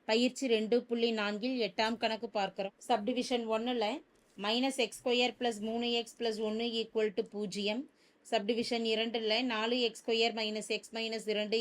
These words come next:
ஈக்குவல் டு பூஜ்ஜியம், சப்டிவிஷன் மூணுல நான் ஒன்பது எக்ஸ் ஸ்கொயர் பிளஸ் ஐந்து எக்ஸ் ஈக்குவல் டு பூஜ்ஜியம் ஆகியவற்றின் மூலங்களின் தன்மையை காண்க அப்படின்னு கேட்கப்பட்டிருக்கு. மூலங்களின் தன்மையை ஆராய்வதை பத்தி பத்தாம் வகுப்புலயே படிச்சிருப்பீங்க.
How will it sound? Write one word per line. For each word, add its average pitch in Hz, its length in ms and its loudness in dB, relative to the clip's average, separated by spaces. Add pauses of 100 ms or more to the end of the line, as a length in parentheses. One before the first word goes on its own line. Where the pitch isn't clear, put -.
ஈக்குவல் 214 400 -2
டு 196 140 -6
பூஜ்ஜியம், 202 460 -2 (500)
சப்டிவிஷன் 220 580 -2
மூணுல 240 320 0 (100)
நான் 202 220 0
ஒன்பது 220 380 0
எக்ஸ் 226 140 -8 (100)
ஸ்கொயர் 214 340 0
பிளஸ் 214 260 -2
ஐந்து 214 320 -4
எக்ஸ் 220 220 -8
ஈக்குவல் 208 320 -4
டு 214 60 -4 (100)
பூஜ்ஜியம் 220 460 -4
ஆகியவற்றின் 196 640 -4 (500)
மூலங்களின் 254 560 4 (120)
தன்மையை 240 440 2 (200)
காண்க 202 280 0 (140)
அப்படின்னு 202 300 -2 (100)
கேட்கப்பட்டிருக்கு. 185 800 -2 (580)
மூலங்களின் 262 600 4
தன்மையை 247 360 2 (200)
ஆராய்வதை 220 500 2 (100)
பத்தி 214 220 -4 (100)
பத்தாம் 226 360 -2
வகுப்புலயே 208 580 0
படிச்சிருப்பீங்க. 196 600 -2